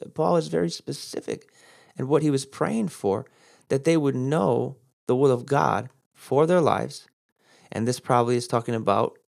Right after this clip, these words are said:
God's eschatological will, God's will of salvation, how he wants them to become, uh,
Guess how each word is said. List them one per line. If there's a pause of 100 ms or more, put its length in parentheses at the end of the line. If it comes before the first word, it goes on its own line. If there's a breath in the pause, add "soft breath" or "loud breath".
(120)
God's (140)
eschatological
will, (540)
God's
will
of
salvation, (120)
how
he
wants
them
to (560 soft breath)
become, (480 soft breath)
uh,